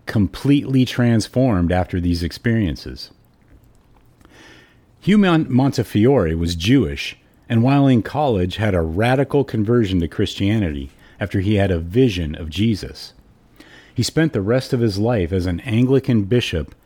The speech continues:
and lecturer of theology at Cambridge. He died in two thousand five after having written over twenty books, mainly about Jesus and Christianity.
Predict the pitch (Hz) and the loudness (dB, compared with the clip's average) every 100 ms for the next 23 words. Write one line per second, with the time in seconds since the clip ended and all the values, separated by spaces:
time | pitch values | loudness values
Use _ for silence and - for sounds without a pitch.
0 | - 101 95 127 - 98 87 98 82 98 | -8 -2 0 0 0 0 0 -4 -6 -2
1 | 104 120 90 82 82 80 - 117 120 71 | 0 0 0 -2 -4 -6 -4 -2 -2 -4
2 | 60 69 - _ _ _ _ _ - - | -8 -14 -18 _ _ _ _ _ -20 -20
3 | - - 123 143 170 151 107 - 131 113 | -14 -2 0 0 0 0 0 0 -2 0
4 | 127 123 101 90 113 98 85 92 90 90 | 0 0 0 -2 -2 0 0 -2 -2 -4
5 | 76 98 87 87 98 95 92 104 82 78 | -4 -2 0 0 -2 -4 -6 -6 -6 -6
6 | - - 117 127 - 107 110 87 64 - | -10 -6 0 0 0 0 2 0 -4 -14
7 | - _ _ _ _ _ - 113 131 92 | -20 _ _ _ _ _ 0 4 4 2
8 | 69 65 - _ _ 98 92 87 78 98 | -2 -10 -14 _ _ -4 -2 -2 0 2
9 | 95 92 87 - - 85 - 87 - 95 | 2 0 -4 -8 -6 -6 -4 -6 -4 -2
10 | 101 82 65 | -2 -4 -10